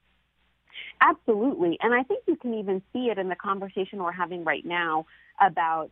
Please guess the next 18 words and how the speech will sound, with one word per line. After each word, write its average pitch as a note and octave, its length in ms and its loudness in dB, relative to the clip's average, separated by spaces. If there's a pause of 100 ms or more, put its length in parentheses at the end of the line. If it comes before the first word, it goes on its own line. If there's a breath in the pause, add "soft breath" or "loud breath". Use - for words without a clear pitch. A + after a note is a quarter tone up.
(140)
vaccine F3+ 480 -6
mandates G3 460 -4
and D#3+ 100 -4
the D#3 60 -6
people F#3 260 -2
who F3 160 0
are E3 80 2
not E3 220 -2
getting D#3+ 200 -2
vaccinated. D#3 680 0 (340 soft breath)
I G3+ 80 -6
think G3+ 260 -4
when F#3+ 320 -2
you F3+ 160 -2
look F3+ 200 -4
at D3+ 240 -4 (240)
President F#3 420 -2
Biden's D#3 320 2